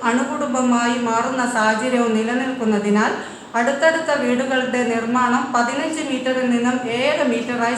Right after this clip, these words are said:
സെപ്റ്റിക് ടാങ്ക് ജലസ്രോതസ്സുമായുള്ള അകലം കുറിച്ചതിനാൽ കുടിവെള്ളം മിക്കതും മലിനമാകുന്നതും പതിവാകുന്നു. ഈ മേഖലയ്ക്ക് മുപ്പത്തിനാല്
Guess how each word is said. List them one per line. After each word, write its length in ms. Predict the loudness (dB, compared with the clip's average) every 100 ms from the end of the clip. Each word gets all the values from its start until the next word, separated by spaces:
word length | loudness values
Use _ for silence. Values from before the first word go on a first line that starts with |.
| -2
സെപ്റ്റിക് 380 | -6 -6 -6 -2
ടാങ്ക് 260 | -2 -2 -4 -8 -14 -14 -2
ജലസ്രോതസ്സുമായുള്ള 1040 | 0 2 2 0 2 2 4 4 4 4 2 4
അകലം 280 | 0 0 -2 -2
കുറിച്ചതിനാൽ 560 | -2 -2 -2 0 0 0
കുടിവെള്ളം 580 | -2 0 0 2 2 2 2
മിക്കതും 460 | -2 -2 -4 -4 -2 0
മലിനമാകുന്നതും 880 | 0 2 4 4 4 2 2 0 0 0
പതിവാകുന്നു. 600 | 2 4 4 4 2 0 -2 -6 -12 -6
ഈ 40 | 0 2
മേഖലയ്ക്ക് 600 | 2 2 2 0 -2 -2 -2
മുപ്പത്തിനാല് 640 | -2 0 -2 0 0 0